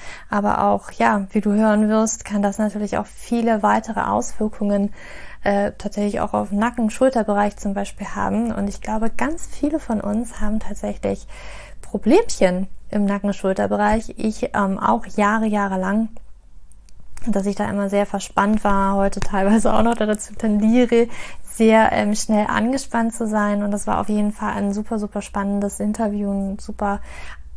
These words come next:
ähm, interessantes Gespräch. Und ich hoffe, dass du da für dich ganz, ganz, ganz viel rausziehen kannst. Und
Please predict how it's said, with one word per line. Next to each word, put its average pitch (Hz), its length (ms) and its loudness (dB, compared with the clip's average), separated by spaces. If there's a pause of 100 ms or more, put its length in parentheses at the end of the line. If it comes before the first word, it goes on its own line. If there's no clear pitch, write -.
(100)
ähm, 202 300 0
interessantes 240 840 0
Gespräch. 214 760 -2
Und 208 100 0
ich 208 140 -4
hoffe, 202 160 -4
dass 202 160 -2
du 202 100 -4
da 202 100 -2
für - 140 -8
dich 202 200 -2
ganz, 202 240 -2
ganz, 202 220 -4
ganz 196 200 -4
viel 202 220 -2 (540)
rausziehen 202 500 2
kannst. 196 580 -4
Und 202 440 0